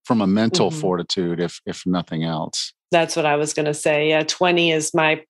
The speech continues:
Speaker 2: preferred number for me. It just makes me feel a little better, a little more accomplished. I feel a little bit more confident.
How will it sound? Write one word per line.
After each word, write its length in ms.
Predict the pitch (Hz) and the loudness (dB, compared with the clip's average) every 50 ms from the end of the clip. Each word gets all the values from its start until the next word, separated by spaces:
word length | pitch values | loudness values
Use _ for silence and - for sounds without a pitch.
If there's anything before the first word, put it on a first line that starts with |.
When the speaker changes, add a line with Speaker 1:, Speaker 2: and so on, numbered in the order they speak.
| _ _ - | _ _ -6
Speaker 2:
preferred 420 | 190 190 - - 175 170 165 165 | -6 -4 0 0 0 2 2 0
number 340 | 180 175 170 175 185 190 190 | 0 0 0 2 0 0 0
for 200 | 190 - 175 160 | 0 -2 -2 -2
me. 540 | 156 160 165 165 170 185 202 214 220 202 202 - | 0 0 0 2 2 2 2 2 0 -2 -2 -2
It 140 | 175 160 156 | -2 -2 0
just 260 | - 170 165 - - | 0 -2 -2 0 0
makes 280 | 175 170 165 - - - | 0 0 0 0 -4 -2
me 360 | 175 175 170 170 170 156 - - - - - - - - _ - | 0 2 2 2 0 0 -4 -8 -14 -14 -14 -16 -18 -20 _ 0
feel 240 | - 196 190 185 185 | 2 2 4 4 4
a 20 | 180 | 4
little 220 | 175 180 175 170 | 4 2 2 2
better, 420 | 170 175 170 170 170 175 175 175 | 2 2 2 4 4 2 2 2
a 80 | 170 165 | 2 2
little 220 | 170 175 170 170 170 | 2 2 2 2 2
more 160 | 170 165 165 | 0 0 0
accomplished. 920 | 165 165 - - 180 165 165 160 180 170 165 165 165 165 - - - - - - | -2 -2 -2 0 2 2 2 2 2 2 4 4 2 2 2 0 -2 -4 -4 -2
I 300 | 175 165 160 160 160 156 - - | 0 0 0 0 -2 -4 -4 0
feel 220 | 196 185 180 175 | 2 2 2 4
a 20 | |
little 200 | 170 175 170 175 | 2 2 2 2
bit 120 | 170 175 - | 0 0 0
more 140 | 175 170 160 | 0 -2 -4
confident. 720 | 165 - 170 165 160 160 - 165 165 165 165 160 160 - | -4 -2 -2 -2 -2 0 0 0 0 0 -2 -2 -4 -8